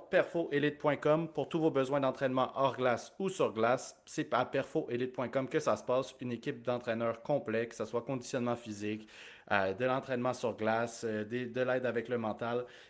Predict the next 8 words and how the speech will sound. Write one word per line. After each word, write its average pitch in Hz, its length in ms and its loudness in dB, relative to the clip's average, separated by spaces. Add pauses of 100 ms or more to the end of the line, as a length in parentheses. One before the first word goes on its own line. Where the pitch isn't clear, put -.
Ils 165 300 0
ont 139 80 4
tous, 175 420 -2 (320)
ils 156 160 -2
ont 143 100 4
tout 180 220 0 (160)
là-bas. 120 360 2 (1080)
Bon, 151 300 10